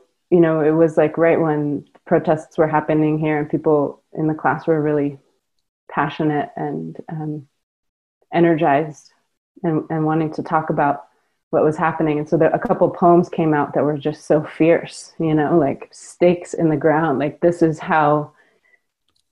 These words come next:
this is how I, I want the world. This is how I need to li-, this is how I need to live. These are my values. And, um, so as much as, like, a, um, soft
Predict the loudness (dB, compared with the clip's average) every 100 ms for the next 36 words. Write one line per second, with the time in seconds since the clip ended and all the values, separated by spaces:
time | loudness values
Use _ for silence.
0 | _ _ -2 2 2 2 0 2 4 4
1 | 2 0 0 2 4 2 2 -2 -2 0
2 | 2 4 4 2 2 2 2 2 2 2
3 | 2 2 4 6 6 6 2 -4 _ _
4 | -8 -2 0 2 2 2 0 0 2 4
5 | 4 4 2 -4 -4 0 0 0 -4 -6
6 | -4 -2 0 0 -2 -4 -10 -14 -8 -4
7 | -4 -4 -4 -6 -10 -16 _ _ _ _
8 | _ _ _ _ _ 2 4 6 4 4
9 | 2 2 2 2 0 -4 -6 _ _ _
10 | _ _ _ _ _ _ _ _ _ _
11 | _ _ _ -14 -10 -6 -6 -6 -8 -14
12 | -8 0 2 2 -2 -16 -20